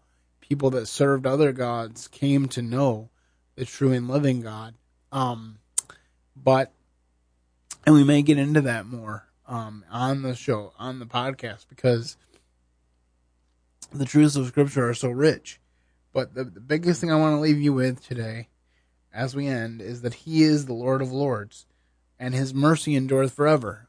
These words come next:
We are here doing the Speaking for Him podcast because of the mercy of God. Uh, there's nothing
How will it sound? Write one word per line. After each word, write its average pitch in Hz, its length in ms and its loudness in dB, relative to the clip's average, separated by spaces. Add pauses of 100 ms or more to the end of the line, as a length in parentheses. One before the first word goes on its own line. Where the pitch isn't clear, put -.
(120)
We 185 300 2
are 131 160 2
here 131 640 2 (500)
doing 156 220 6
the 160 80 2
Speaking 156 260 2
for 143 120 4
Him 143 160 2
podcast 123 580 -4
because 131 300 -4
of 120 80 -6
the 117 60 -8
mercy 117 400 -10
of 117 120 -8
God. 110 340 -8 (640)
Uh, 123 220 -10
there's 127 200 -4
nothing 156 600 0